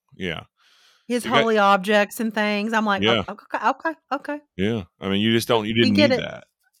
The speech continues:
Speaker 1: to,
Speaker 2: No, we
Speaker 1: it didn't
Speaker 2: didn't.
Speaker 1: add to the story. It didn't take away
Speaker 2: No.
Speaker 1: necessarily, I don't think, but it didn't add.
Speaker 2: No.
Speaker 1: All right, you wanna move on to the next section?
Speaker 2: Yeah, so you got plot development. So themes are well developed and clear to the reader.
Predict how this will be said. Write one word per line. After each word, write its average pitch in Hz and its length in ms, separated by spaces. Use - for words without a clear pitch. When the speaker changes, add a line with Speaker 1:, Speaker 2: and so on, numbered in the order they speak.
Speaker 1:
to, 202 120
Speaker 2:
No, 160 220
we 147 80
Speaker 1:
it 98 80
didn't 104 180
Speaker 2:
didn't. - 20
Speaker 1:
add 92 260
to 92 80
the 80 100
story. 65 580
It 156 40
didn't 175 160
take 160 120
away 104 280
Speaker 2:
No. 117 60
Speaker 1:
necessarily, 120 540
I 113 40
don't 117 160
think, 117 200
but 107 60
it 95 40
didn't 92 180
add. 60 300
Speaker 2:
No. 160 380
Speaker 1:
All 113 100
right, 123 100
you 82 60
wanna 98 140
move 95 140
on 95 140
to 95 60
the 101 100
next 98 380
section? - 380
Speaker 2:
Yeah, 175 300
so 170 180
you 180 60
got 185 180
plot 214 320
development. 196 600
So 180 120
themes 220 380
are 196 100
well 185 260
developed 190 540
and 175 180
clear 185 280
to 196 60
the 190 100
reader. 165 440